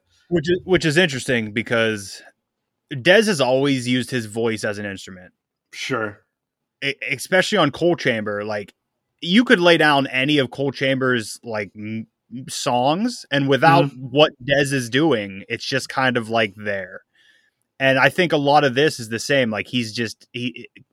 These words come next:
Speaker 1: because it's his first record outside of Coal Chamber, he's
Speaker 2: Yeah.
Speaker 1: still kind of doing some of that stuff, because this record is actually, in comparison to other Devil Driver records, it's much simpler musically,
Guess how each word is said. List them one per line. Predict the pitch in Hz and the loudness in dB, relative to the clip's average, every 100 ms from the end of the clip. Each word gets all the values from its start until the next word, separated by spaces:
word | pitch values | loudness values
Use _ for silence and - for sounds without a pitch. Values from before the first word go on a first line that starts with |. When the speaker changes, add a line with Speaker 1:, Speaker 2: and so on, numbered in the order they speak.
| - | -4
Speaker 1:
because | 156 - 165 | -4 2 0
it's | 147 131 | 0 -4
his | 127 | -6
first | - 131 127 135 | -2 -2 0 -2
record | 117 120 | 0 0
outside | 110 113 127 113 | -2 -2 -2 -2
of | - | -2
Coal | 127 | -6
Chamber, | 120 117 107 104 98 - _ _ _ _ | -4 -6 -6 -6 -8 -10 _ _ _ _
he's | - 131 127 | -6 -2 0
Speaker 2:
Yeah. | |
Speaker 1:
still | 113 117 | 2 0
kind | - 139 127 | 0 0 0
of | 113 | 0
doing | 127 135 | 0 0
some | 156 151 | 0 2
of | |
that | 156 | 2
stuff, | 151 165 - | 2 -4 -2
because | 123 120 | -4 -2
this | 175 - | -2 2
record | 214 214 170 | 4 4 4
is | 147 | 2
actually, | 143 139 143 143 127 120 _ _ _ _ _ _ _ _ _ _ _ _ | 2 0 0 0 0 -2 _ _ _ _ _ _ _ _ _ _ _ _
in | 170 185 | 0 4
comparison | 196 160 208 226 208 | 2 4 4 4 2
to | 165 135 | 0 2
other | 151 147 | 2 4
Devil | 127 131 127 | 4 2 2
Driver | 117 107 | 2 2
records, | 107 110 110 98 92 117 | 4 4 2 -4 -8 -10
it's | 110 120 | -10 -6
much | 117 120 135 - - _ _ | 0 2 2 -2 -14 _ _
simpler | - - 135 131 139 135 113 | -10 -2 -2 0 0 0 0
musically, | 104 113 120 151 165 180 190 | -4 -4 -2 -4 -2 -2 -2